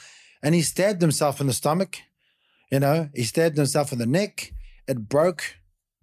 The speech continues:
The knife still broke in the neck. And he, and he still, you know, that's how his mind was, was not there. You know, seeing s-, someone like, I mean, I love my brother, but,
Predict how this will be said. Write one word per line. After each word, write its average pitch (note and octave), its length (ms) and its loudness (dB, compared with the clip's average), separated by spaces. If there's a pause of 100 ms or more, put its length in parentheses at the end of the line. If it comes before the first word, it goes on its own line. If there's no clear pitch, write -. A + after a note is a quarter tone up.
(280)
The C3 120 0
knife D3+ 260 2
still - 320 -2
broke D3 460 0
in C#3 160 4
the B2 100 2
neck. C#3 440 0 (680)
And C#3 120 0
he, D3+ 140 2
and D3 140 2
he C#3+ 60 2
still, C#3 500 0 (320)
you C3+ 140 -4
know, C3 160 0
that's E3 240 0
how D3 280 2 (560)
his C3+ 180 0
mind C#3+ 360 2
was, B2 200 -2
was A#2+ 300 -4
not A#2+ 240 0
there. A2+ 460 0 (580)
You C3 60 -4
know, C#3 120 2
seeing F3 460 2
s-, C#3 220 -2 (200)
someone C#3 400 2
like, C3+ 220 0
I - 640 -12
mean, G#3+ 80 4
I G#3 60 4
love G3 180 4
my D3+ 140 4
brother, D3+ 360 2
but, B2+ 220 0